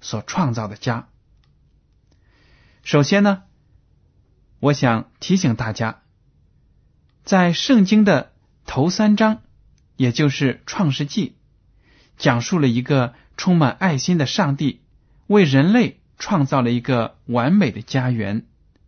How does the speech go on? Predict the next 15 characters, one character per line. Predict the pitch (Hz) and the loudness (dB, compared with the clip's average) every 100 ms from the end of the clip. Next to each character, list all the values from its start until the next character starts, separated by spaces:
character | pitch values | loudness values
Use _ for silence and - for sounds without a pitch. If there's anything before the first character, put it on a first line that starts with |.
| _ _ _ _ _ - | _ _ _ _ _ 0
那 | 143 | 0
个 | |
家 | 123 147 143 | 0 0 0
园 | 113 | 2
呢， | 123 127 - _ _ | 0 -2 -6 _ _
名 | 117 120 | -2 0
字 | 139 127 | 0 -2
就 | 139 | -2
叫 | 123 107 - | -2 -4 -6
伊 | 190 190 | -6 -4
甸 | 190 139 | -2 -2
园。 | 107 98 143 - _ _ _ _ _ _ _ _ _ _ _ _ _ _ _ _ _ _ | -2 -4 -6 -8 _ _ _ _ _ _ _ _ _ _ _ _ _ _ _ _ _ _
然 | 131 127 | 0 2
而 | 143 | 4
呢， | 135 131 | 2 0